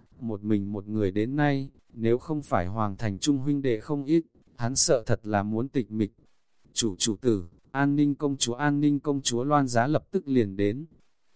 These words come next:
Nhìn thở hổn hển quản gia, A Tể ngây ngốc ở nơi đó, công chúa còn nhớ rõ hắn. Còn thất thần làm cái gì, đi mau a,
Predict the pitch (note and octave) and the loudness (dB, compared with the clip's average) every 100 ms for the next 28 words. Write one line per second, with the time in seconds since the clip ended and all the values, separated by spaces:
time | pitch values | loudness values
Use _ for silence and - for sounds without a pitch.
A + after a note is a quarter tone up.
0 | - A2+ G#2+ F#2+ A2+ G2 A2+ G2 A2+ F2 | -8 -2 -2 -2 -4 -2 -4 -2 -2 -2
1 | - F#2+ F#2 D3 D3 C#3 C3+ _ _ C3+ | -4 -4 0 4 4 4 -6 _ _ -2
2 | C#3 A#2+ G2+ A#2 C#3 C#3+ F3 - A#2 G2 | -2 -2 -2 2 2 2 0 0 -4 -2
3 | C#3+ C#3+ A#2 A#2 C3+ C#3 _ - D3 C3+ | 0 2 4 2 -2 -10 _ -2 0 0
4 | - A#2 B2 - A2 G2+ G#2 A2+ C3 C#3+ | 0 0 0 0 0 2 0 2 0 0
5 | C3 G#2+ B2+ E3+ _ _ _ _ _ - | 0 0 -4 -10 _ _ _ _ _ -2
6 | G#2+ G2 G3+ - - G#2 G#2 G2+ F#2 G2+ | 0 2 0 0 0 0 2 0 0 0
7 | F#2+ A#2+ D#3+ _ _ - _ _ _ - | 0 -2 -10 _ _ -20 _ _ _ -20
8 | _ - A2+ A2 G2 G2 G2+ _ C#3+ D3 | _ -2 2 2 0 -6 _ _ 2 2
9 | D3 C#3+ C#3+ C3+ C#3 | 4 0 0 0 0